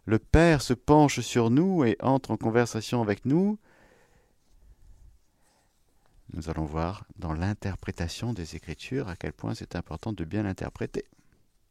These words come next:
Parce que si on, on interprète la Sainte Écriture d'une certaine manière, eh bien,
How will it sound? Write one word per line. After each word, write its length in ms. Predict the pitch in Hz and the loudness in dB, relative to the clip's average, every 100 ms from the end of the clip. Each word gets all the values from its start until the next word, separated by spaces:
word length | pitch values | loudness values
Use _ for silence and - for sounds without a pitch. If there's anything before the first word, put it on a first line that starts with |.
| _ _ _ - - - - - _ _ _ _ _ - | _ _ _ -20 -20 -20 -20 -20 _ _ _ _ _ -14
Parce 180 | 80 - | -12 -2
que 100 | 113 | -2
si 600 | - - 160 170 156 135 | -2 -6 -2 2 4 4
on, 400 | 104 120 117 113 104 | 4 6 6 6 4
on 160 | 101 | 4
interprète 580 | 104 101 104 - 113 104 | 4 4 2 4 2 2
la 80 | 92 | 2
Sainte 240 | - 98 | 0 -2
Écriture 400 | 101 101 - 104 | -4 -6 -2 -2
d'une 180 | 92 92 | 0 0
certaine 380 | - 101 95 92 | 2 0 2 2
manière, 720 | 92 92 95 104 151 208 - - _ _ _ - _ - | 4 4 4 4 2 0 -8 -18 _ _ _ -20 _ -10
eh 100 | 85 | -8
bien, 500 | 82 107 117 107 | 0 4 6 4